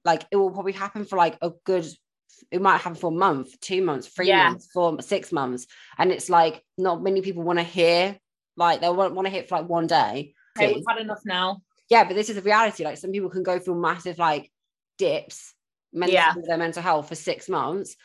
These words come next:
Speaker 1: only mention it once when actually it's, it's happening more than once. It's been happening for how long of a, of a time? So,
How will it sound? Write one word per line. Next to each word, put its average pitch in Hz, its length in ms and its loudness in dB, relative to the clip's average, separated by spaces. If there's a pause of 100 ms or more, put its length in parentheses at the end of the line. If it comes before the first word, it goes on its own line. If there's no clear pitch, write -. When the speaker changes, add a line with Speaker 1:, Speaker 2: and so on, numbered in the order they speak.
(220)
Speaker 1:
only 190 240 4
mention 185 340 -2
it - 100 -8
once 175 600 -4
when 180 100 -4
actually 175 720 -6 (160)
it's, 160 220 -12 (200)
it's - 180 -10
happening 175 300 -4
more 185 140 0
than 156 140 -6
once. 123 320 -10
It's 135 160 -16
been 160 140 -8
happening 160 320 -6
for 151 400 -8 (220)
how 165 240 -4
long 143 400 -10
of 139 140 -16
a, 139 140 -12 (100)
of 147 60 -10
a 143 60 -8
time? 127 340 -8
So, 131 320 -6